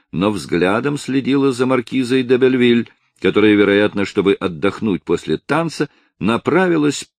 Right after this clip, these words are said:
под руку с генералом Нарваесом к раковинной ротонде. Лакеи подавали мороженое, фрукты и холодное пенящееся шампанское. Эспартера стоял недалеко от королевы-матери, когда герцог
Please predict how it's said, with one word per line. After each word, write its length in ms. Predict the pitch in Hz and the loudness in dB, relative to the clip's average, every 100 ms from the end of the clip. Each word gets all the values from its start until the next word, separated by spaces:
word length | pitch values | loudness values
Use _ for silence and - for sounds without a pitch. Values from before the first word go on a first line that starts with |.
| - | -4
под 240 | 147 185 | 0 0
руку 300 | 180 165 139 | 0 -4 -2
с 80 | 143 | -4
генералом 640 | 120 127 123 139 127 123 | -2 0 2 2 2 2
Нарваесом 840 | 110 101 95 98 104 202 - 156 170 | 0 0 0 0 0 -2 -4 -6 -6
к 120 | - | -4
раковинной 800 | 127 135 139 147 147 151 156 156 | -2 0 -2 -2 -4 -4 -4 -4
ротонде. 640 | 151 - 85 67 67 82 - _ _ _ _ _ _ _ _ _ _ _ _ _ _ _ - | -4 -2 -4 -4 -4 -6 -6 _ _ _ _ _ _ _ _ _ _ _ _ _ _ _ -6
Лакеи 460 | 85 117 - 170 | -2 0 0 -4
подавали 420 | 101 64 71 76 71 | -4 -6 -4 -2 -4
мороженое, 680 | 71 95 151 120 120 117 104 | -2 -2 -2 -4 -8 -8 -8
фрукты 580 | - 95 139 - 110 117 | -6 -4 -4 -4 -6 -6
и 140 | 80 | -8
холодное 680 | - 78 90 101 82 82 71 | -8 -2 0 0 -2 -6 -6
пенящееся 720 | - 90 73 - 65 64 - | -4 -4 -4 -8 -8 -8 -10
шампанское. 720 | - 62 - 139 139 - 120 120 _ _ - - - | -10 -10 -4 -2 -2 -4 -6 -6 _ _ -20 -10 -2
Эспартера 760 | 120 - 123 117 - 147 131 | -2 0 -2 0 2 4 2
стоял 380 | 110 92 92 92 | 0 0 2 2
недалеко 500 | 85 85 90 - 85 | -2 -2 -2 0 -2
от 120 | 73 | -2
королевы-матери, 800 | - 76 78 69 78 120 123 120 | -4 -4 -2 -2 -2 -2 0 0
когда 280 | 113 90 92 | 0 0 0
герцог 560 | 85 107 95 - 98 | 2 2 0 -2 -6